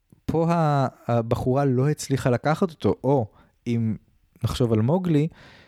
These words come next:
אז מוגלי מסתיים באמצע הסיפור, כשהוא יוצא לעבר האישה, ופה יש לנו את המשך המאבק,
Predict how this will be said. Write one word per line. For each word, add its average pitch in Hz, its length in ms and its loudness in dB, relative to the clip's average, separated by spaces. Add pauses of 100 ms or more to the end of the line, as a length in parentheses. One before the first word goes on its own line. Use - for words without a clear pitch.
(340)
אז 104 260 0 (340)
מוגלי 143 280 0
מסתיים 143 400 0
באמצע 127 360 2
הסיפור, 113 600 -2 (480)
כשהוא 120 200 0
יוצא 110 340 2
לעבר 113 440 2
האישה, 107 480 2 (120)
ופה 139 380 0
יש 139 160 -2
לנו 139 180 2
את - 100 -2
המשך 131 340 0
המאבק, 127 580 0